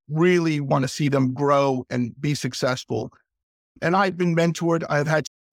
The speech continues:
some great mentorship outside of those police departments, outside of policing, where people have really, you know, helped me get to where I wanna go. And now that's what I'm doing, pushing that forward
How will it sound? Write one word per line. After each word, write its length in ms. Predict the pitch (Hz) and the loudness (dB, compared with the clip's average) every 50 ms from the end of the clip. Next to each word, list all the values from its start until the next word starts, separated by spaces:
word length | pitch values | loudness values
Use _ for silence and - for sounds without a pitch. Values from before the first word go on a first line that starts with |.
| _ _ _ _ _ | _ _ _ _ _
some 200 | - - 156 139 | -6 -4 -4 -2
great 240 | 135 160 156 143 - | 0 -2 -2 -2 0
mentorship 520 | 147 151 151 143 - 147 135 - 170 147 - _ - | 0 0 0 0 0 -2 -2 -2 -2 -2 -4 _ -2
outside 520 | 139 147 135 - - 156 135 143 147 147 | -2 -2 -2 -2 -4 0 0 2 2 0
of 60 | 151 | 0
those 280 | 147 156 156 147 - - - _ _ _ | 0 -2 -2 -2 -4 -8 -14 _ _ _
police 240 | - 143 151 151 - | -4 -2 -2 -2 -2
departments, 460 | - 139 - 160 151 147 143 139 123 - | -4 -4 -2 0 0 0 0 -2 -2 -2
outside 340 | - 139 139 - 175 165 165 | -2 -4 -2 0 0 0 0
of 80 | - | -2
policing, 460 | - 139 127 151 196 185 - - - - _ _ _ _ _ _ | -4 -4 -4 -4 -4 -6 -6 -10 -12 -14 _ _ _ _ _ _
where 200 | - 135 131 120 | -2 0 0 2
people 340 | - 180 175 160 160 139 147 | 2 0 0 0 0 0 0
have 160 | 135 131 131 | -2 -2 -2
really, 440 | 147 156 160 151 143 131 123 120 - _ | -2 0 0 0 0 -2 -4 -8 -8 _
you 120 | - 139 127 | -2 0 0
know, 160 | 123 123 113 - _ _ _ _ _ - | 0 0 -2 -4 _ _ _ _ _ -12
helped 320 | - - 156 147 - - | -6 -2 -2 -2 -2 -4
me 280 | - 139 131 127 123 123 - _ _ _ _ _ _ _ | -4 -2 -2 0 -2 -4 -6 _ _ _ _ _ _ _
get 240 | - 147 143 135 - | -2 -2 -2 -2 -2
to 120 | - - 147 | -4 -2 0
where 160 | 147 143 143 | 0 0 2
I 20 | |
wanna 240 | 139 139 139 131 123 | 2 2 2 2 0
go. 380 | 120 135 143 147 143 131 160 - _ _ _ _ _ | 0 2 2 2 2 2 0 -4 _ _ _ _ _
And 160 | - - 135 | -2 0 0
now 400 | 135 143 147 147 143 135 - - - | 2 2 0 0 -2 -2 -4 -6 -4
that's 200 | - 143 143 - | -4 -4 -4 -2
what 100 | 147 139 | -2 -2
I'm 140 | 135 147 147 | -2 -2 -2
doing, 300 | 131 139 135 135 131 127 | -2 -2 0 0 0 -2
pushing 260 | - - - - 143 | -2 -4 -4 -2 -2
that 180 | 131 135 127 123 | 0 -2 -2 -4
forward 460 | - - 127 131 135 131 131 127 127 | -2 -2 -2 0 0 0 -2 -2 -4